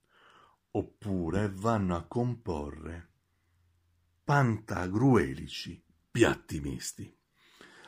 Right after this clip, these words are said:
accompagnati da salsa di senape e dall'immancabile grattugiata di crème, in quantità da far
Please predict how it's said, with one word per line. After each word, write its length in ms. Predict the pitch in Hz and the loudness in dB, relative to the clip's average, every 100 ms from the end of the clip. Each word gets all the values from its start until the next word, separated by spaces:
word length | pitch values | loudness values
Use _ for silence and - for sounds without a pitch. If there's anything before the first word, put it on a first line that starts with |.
| - | -6
accompagnati 800 | 131 151 143 147 160 139 131 113 | 0 2 2 4 4 4 2 4
da 340 | 107 101 - - - _ | 6 6 2 -16 -20 _
salsa 640 | - - 87 80 - 87 | -16 0 0 0 -4 -6
di 120 | 107 | -4
senape 840 | 135 110 107 117 139 170 175 175 _ _ _ _ _ _ _ | -4 -2 0 0 0 -2 -4 -4 _ _ _ _ _ _ _
e 140 | 104 | -8
dall'immancabile 1400 | 92 110 110 131 135 160 151 - 85 78 82 80 - _ _ | -4 -2 0 0 2 2 0 0 -4 -4 -8 -8 -12 _ _
grattugiata 1080 | 117 139 160 - 180 151 - 87 73 101 | 2 4 4 2 2 2 0 -2 -2 -6
di 180 | 92 113 | -4 -6
crème, 440 | 113 80 80 - _ _ _ _ _ _ _ | -6 -10 -12 -18 _ _ _ _ _ _ _
in 280 | 151 151 135 | 4 6 6
quantità 840 | - 101 107 170 160 - 135 - - _ _ - - _ _ | 4 0 0 -2 -4 -6 -10 -10 -20 _ _ -20 -20 _ _
da 260 | 113 147 147 | 4 6 6
far 440 | - 76 69 - | 4 -4 -6 -10